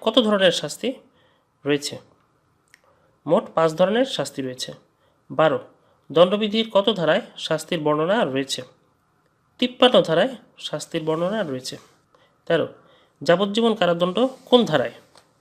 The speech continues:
সাতান্ন ধারায় রয়েছে। চোদ্দ, imprisonment for life বা যাবজ্জীবন কারাদণ্ডের মেয়াদ কত বছর? যাবজ্জীবন কারাদণ্ডের মেয়াদ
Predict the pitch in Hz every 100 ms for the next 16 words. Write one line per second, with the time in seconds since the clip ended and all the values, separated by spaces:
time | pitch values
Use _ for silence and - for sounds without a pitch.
0 | _ - - 208 208 208 175 - 165 247
1 | - _ _ _ _ 131 123 - - _
2 | _ _ - - _ _ 214 175 131 -
3 | _ _ - 202 226 226 233 226 226 226
4 | 233 - - 170 147 139 147 190 - 143
5 | 143 160 180 180 214 214 165 160 165 170
6 | 165 156 170 185 - - 202 175 - -
7 | - - _ _ _ _ 139 160 180 180
8 | 202 202 165 160 165 160 151 143 196 240